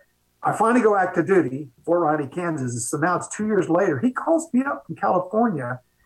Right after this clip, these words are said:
and he says, "I'm gonna be passing through. Can we stay the night at, with you guys at,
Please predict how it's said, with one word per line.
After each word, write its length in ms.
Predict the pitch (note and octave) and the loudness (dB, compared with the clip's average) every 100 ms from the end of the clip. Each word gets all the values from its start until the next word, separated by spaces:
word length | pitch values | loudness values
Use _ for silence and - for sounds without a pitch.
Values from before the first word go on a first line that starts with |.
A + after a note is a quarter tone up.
| _ E3 | _ -8
and 100 | E3+ | -2
he 140 | F3 | 0
says, 300 | D#3+ G3 E3+ | 0 2 2
"I'm 160 | F3 A3+ | 4 4
gonna 160 | A#3 F3+ | 2 0
be 140 | F3 | -4
passing 540 | - G3 D#3+ - D3+ B2+ | -6 -4 -4 -4 -6 -6
through. 440 | D#3 D#3 - - _ _ _ _ _ - | 0 0 0 -6 _ _ _ _ _ -4
Can 140 | F3+ E3+ | 0 2
we 80 | |
stay 240 | F#3 - D#3+ | 2 2 2
the 80 | G3 | 2
night 280 | A#3+ D#4+ | 0 0
at, 140 | D4+ - - _ _ | 0 -4 -16 _ _
with 240 | D#3 C3+ D#3 | -6 -4 -4
you 80 | B2+ | -4
guys 440 | B2 A2 - - - | -4 -6 -8 -12 -12
at, 140 | C3+ | -12